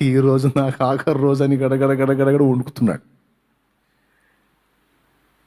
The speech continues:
నిలబెట్టారు. ఒడ్డు పొడుగు సూపర్గా ఉన్నాడు. "ఇలాంటి కుర్రను మనం బలిస్తే మన కొండదేవర ఇక మనకు మామూలుగా చేయదురా మేలు,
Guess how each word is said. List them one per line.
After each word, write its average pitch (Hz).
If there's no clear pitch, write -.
నిలబెట్టారు. 120
ఒడ్డు 120
పొడుగు 120
సూపర్గా 113
ఉన్నాడు. 110
"ఇలాంటి 131
కుర్రను 127
మనం 151
బలిస్తే 151
మన 120
కొండదేవర 143
ఇక 139
మనకు 143
మామూలుగా 135
చేయదురా 143
మేలు, 131